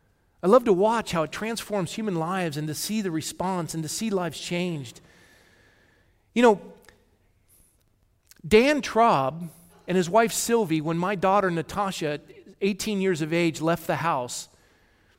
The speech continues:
she went off the rails. We adopted her when she was twelve. She had gone through a horrible experience in Russia when we had adopted her. We didn't know any of this. She went dark.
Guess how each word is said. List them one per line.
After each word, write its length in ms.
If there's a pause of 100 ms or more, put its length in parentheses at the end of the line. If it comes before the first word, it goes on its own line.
(300)
she 160
went 160
off 160
the 100
rails. 480
We 80
adopted 360
her 80
when 120
she 140
was 100
twelve. 500
She 120
had 100
gone 180
through 180
a 40
horrible 540
experience 480
in 100
Russia 400
when 160
we 80
had 80
adopted 460
her. 80
We 100
didn't 220
know 160
any 180
of 120
this. 280 (1200)
She 140
went 240
dark. 400